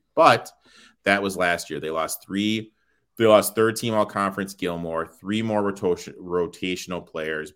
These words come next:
but honorable mention E-, honorable mention All-American E J Jackson is back, and they're adding transfers from Wake Forest and Texas. This unit will be good, but nowhere near as good as last season. Special teams unit will be better this year. Freshman,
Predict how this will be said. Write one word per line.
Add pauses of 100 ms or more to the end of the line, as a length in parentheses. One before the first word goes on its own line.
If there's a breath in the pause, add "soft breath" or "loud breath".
but
honorable
mention
E-, (560)
honorable
mention
All-American
E
J
Jackson
is
back,
and
they're
adding
transfers
from
Wake
Forest
and
Texas. (500 soft breath)
This
unit
will
be
good,
but
nowhere
near
as
good
as
last
season.
Special
teams (880 loud breath)
unit
will
be
better
this
year.
Freshman,